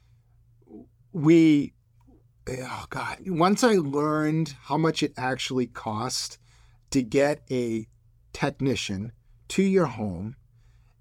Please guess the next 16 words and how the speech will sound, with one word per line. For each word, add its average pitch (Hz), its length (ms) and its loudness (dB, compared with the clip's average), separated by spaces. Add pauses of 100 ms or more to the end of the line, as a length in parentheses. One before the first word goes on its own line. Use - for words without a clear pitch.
(120)
in 170 140 4
a 202 60 6
truck - 460 -4 (280)
that 139 160 -2
costs - 800 -4
fully 165 380 4
loaded 123 420 2
seventy, 143 800 0
eighty 139 320 2
thousand 127 540 0
dollars, 104 540 -6 (720)
I 180 160 2
was 180 160 2
like, 147 200 0 (600)
"No, 175 440 -6 (320)
no, 131 380 -6